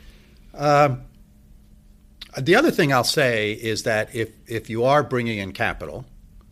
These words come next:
and maybe you can talk about this a little bit, uh, that outside investor is gonna ask you for, ask the company for, a whole bunch of agreements, the intellectual property agreement, the example of what we just talked about, who owns the intellectual property.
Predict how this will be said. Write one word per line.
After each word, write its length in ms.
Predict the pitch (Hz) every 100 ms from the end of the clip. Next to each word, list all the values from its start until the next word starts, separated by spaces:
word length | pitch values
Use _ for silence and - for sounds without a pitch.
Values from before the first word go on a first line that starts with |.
| - - - -
and 120 | 107
maybe 180 | 107 101
you 120 | 101
can 100 | 98
talk 240 | 117 107
about 260 | 95 92 82
this 200 | 90 -
a 40 |
little 200 | 85 82
bit, 280 | 78 80 - - - - -
uh, 260 | - 107 92 -
that 180 | 131
outside 480 | 131 156 165 160 131
investor 640 | 120 101 127 123 - 98
is 220 | 92 110 -
gonna 260 | 127 - -
ask 400 | 139 156 147 - - _ - _ _ -
you 180 | 123
for, 560 | 110 - 131 90 69 101
ask 260 | 113 113 -
the 60 |
company 440 | - 151 151 95 95
for, 480 | - 90 71 95 131 - _ -
a 60 | 95
whole 440 | - 156 165 165
bunch 320 | 113 139 139
of 80 | 117
agreements, 580 | 107 113 101 80 - - -
the 100 | 95
intellectual 520 | 98 - 107 - 110
property 420 | 101 123 113 98
agreement, 360 | 90 87 80 76 -
the 100 | - 98
example 360 | 98 127 117 113
of 60 | 110
what 100 | 98
we 80 |
just 200 | 107 110
talked 240 | - 120 -
about, 260 | 87 76 -
who 160 | 127
owns 200 | 113 104
the 80 | 101
intellectual 520 | 98 101 98 90 95
property. 460 | 92 104 90 78